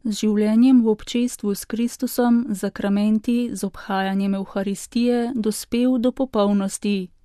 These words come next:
V zadnjem delu svojega življenja pa je razumel, da se je zmotil. Samo in edino Kristus resnično in popolnoma udejanja govor na gori. Mi pa vedno potrebujemo, da nas Kristus umije in prenovi.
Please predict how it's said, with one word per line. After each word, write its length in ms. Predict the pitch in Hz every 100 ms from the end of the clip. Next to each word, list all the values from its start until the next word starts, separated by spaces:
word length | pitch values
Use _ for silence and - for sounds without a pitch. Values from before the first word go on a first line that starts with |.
| _ _ -
V 120 | 208
zadnjem 480 | 190 196 190 202 202
delu 300 | 233 220 185
svojega 500 | - 185 190 190 190
življenja 640 | 190 190 190 214 226 226 220
pa 120 | 254
je 120 | 262
razumel, 640 | 262 208 202 208 226 240
da 140 | 208 233
se 260 | - 247
je 60 | 240
zmotil. 680 | 214 214 196 - 196 185 185 _ _ _
Samo 600 | - - 208 226 254 269
in 140 | 262 233
edino 380 | 220 269 269 -
Kristus 720 | 226 240 220 - 185 - -
resnično 840 | 190 190 - 208 208 - 220 220 -
in 220 | 254 262
popolnoma 840 | 233 214 226 233 208 190 185 185 190
udejanja 680 | 180 185 190 190 190 190
govor 460 | 185 196 208 233 233
na 180 | 240 226
gori. 540 | 202 196 185 185 180 _ _ -
Mi 360 | 196 202 214 240
pa 240 | - 190
vedno 440 | 185 208 202 196 185
potrebujemo, 1000 | 196 190 190 185 226 233 226 226 214 214
da 120 | 233
nas 280 | 277 277 -
Kristus 640 | 226 233 240 - 240 -
umije 600 | 208 202 208 226 240 233 240
in 220 | 233 233
prenovi. 680 | 247 240 240 220 202 190